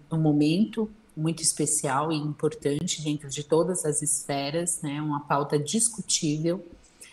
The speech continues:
importante. E, assim, o que eu tenho pra te dizer, o que fica em evidência no espaço escola, realmente é o mês de novembro, onde existe culminância, existe uma, uma fomentação maior, existe um acolhimento maior à pauta.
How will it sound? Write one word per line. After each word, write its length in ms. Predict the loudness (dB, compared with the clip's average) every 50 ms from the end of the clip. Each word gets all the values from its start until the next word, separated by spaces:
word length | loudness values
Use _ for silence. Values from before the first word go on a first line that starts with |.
| -20 -20 -20 -14 -4 2
importante. 1080 | 4 4 4 6 4 2 2 2 2 2 4 4 4 2 0 0 0 0 0 -2 -6 -8 -12 -18 -20 -18 -18 -18 -18 -16 -8 -2
E, 400 | 2 2 4 4 2 0 -2 -4 -4
assim, 380 | -4 -2 0 0 0 0 0 -2
o 40 |
que 220 | -4 -4 0 2 4
eu 160 | 4 4 2
tenho 300 | 2 0 0 0 0 -2
pra 140 | -2 -4 -4
te 180 | -2 -2 -4
dizer, 440 | -2 -2 -2 -2 -2 -2 -2 -2 -2
o 80 | -2 -2
que 160 | 0 0 0
fica 300 | 2 2 0 0 0 0
em 140 | 0 2 2
evidência 680 | 0 -2 -4 -6 -2 -2 -2 -2 -4 -6 -6 -6 -4
no 120 | -4 -4 -6
espaço 480 | -6 -6 -6 -6 -4 -4 -4 -4 -4
escola, 720 | -4 -4 -4 -4 -2 -2 0 0 0 0 0 -2 -4 -6 -10 -16 -10
realmente 580 | -4 -2 0 0 2 0 0 -2 -2 -2 -2
é 40 | -4
o 60 | -4
mês 300 | -4 -2 -2 -2 -2 -2
de 80 | -4 -6
novembro, 560 | -6 -6 -6 -4 -4 -4 -4 -4 -4 -4 -4
onde 340 | -4 -4 -4 -4 -4 -2 -2
existe 540 | 0 0 0 -2 0 0 0 0 0 0 -2
culminância, 760 | -4 -6 -6 -6 -4 -4 -2 -4 -4 -4 -6 -6 -4 -2 -2
existe 600 | -2 -2 -4 -4 -2 0 0 0 0 0 -2 -2
uma, 360 | -4 -4 -4 -6 -6 -6 -6 -6
uma 180 | -4 -4 -4
fomentação 760 | -2 -2 -4 -2 -2 -4 -4 -2 -2 -2 0 0 -2 -2 -2
maior, 500 | -4 -4 -6 -6 -6 -6 -4 -4 -2 -2
existe 680 | -2 -2 0 0 -2 -2 -2 -2 -2 -2 -2 -2 -2 -2
um 100 | -2 -4
acolhimento 720 | -4 -6 -4 -4 -4 -2 -2 -4 -4 -4 -4 -6 -6 -8 -8
maior 320 | -8 -6 -6 -4 -6 -6 -6
à 80 | -8
pauta. 520 | -6 -4 -4 -2 -2 -4 -8 -8 -8 -8